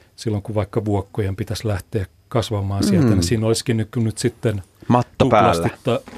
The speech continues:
Speaker 1: iso, isompi matto päällä ja näin poispäin. Ja, ja nyt jos tätä ajattelee sitten, to-, harppaa heti eteenpäin, ajattelee, että tää nyt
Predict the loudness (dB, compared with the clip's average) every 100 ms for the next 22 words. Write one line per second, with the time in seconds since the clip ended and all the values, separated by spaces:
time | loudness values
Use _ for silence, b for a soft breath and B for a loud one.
0 | -12 -6 -4 -4 -6 -6 -2 -2 -2 0
1 | -2 -4 -6 -6 b b b b b b
2 | b -18 -18 _ -2 2 2 2 -2 -6
3 | b b b -2 0 0 -2 -6 -4 -4
4 | -4 b b -2 0 2 2 2 -2 -2
5 | -2 0 4 4 2 2 0 0 -2 -6
6 | -10 _ _ _ _ _ -2 -2 -2 -2
7 | 2 2 2 2 2 2 0 0 -2 -2
8 | -2 -4 -2 0 2 2 -2